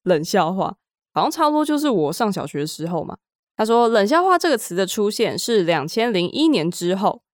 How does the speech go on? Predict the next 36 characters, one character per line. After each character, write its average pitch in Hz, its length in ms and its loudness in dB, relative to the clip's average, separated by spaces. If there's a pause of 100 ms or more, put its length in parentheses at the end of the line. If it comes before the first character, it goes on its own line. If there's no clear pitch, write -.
(120)
在 202 320 2
艺 277 160 0
人 165 260 2
吴 180 200 0
宗 240 180 0
宪 254 120 -2
的 165 120 0
节 156 180 -2
目 185 220 2
里， - 220 -8 (240)
当 302 200 2
有 214 140 4
某 180 160 2
人 156 160 0
说 196 240 0
了 180 100 4
不 262 140 0
好 196 220 0
笑 170 260 0
又 190 80 2
自 214 180 -4
以 175 60 0
为 151 160 2
好 175 180 -2
笑 165 200 0
的 143 80 -2
事， - 320 -2 (340)
他 202 160 0
就 208 100 0
会 208 80 2
说 196 240 2
一 170 80 2
句 175 320 -4 (120)
“好 180 220 2
冷 160 240 2
哦”， - 100 -10